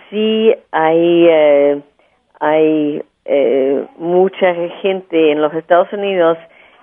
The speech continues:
que ven la guerra como una forma de hacer la violencia con, eh, no solo justificación, pero una forma de,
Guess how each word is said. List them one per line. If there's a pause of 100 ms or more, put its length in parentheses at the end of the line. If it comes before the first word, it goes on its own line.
que
ven
la
guerra
como
una
forma (300)
de
hacer
la
violencia (400)
con, (300)
eh,
no
solo
justificación,
pero (380)
una
forma
de,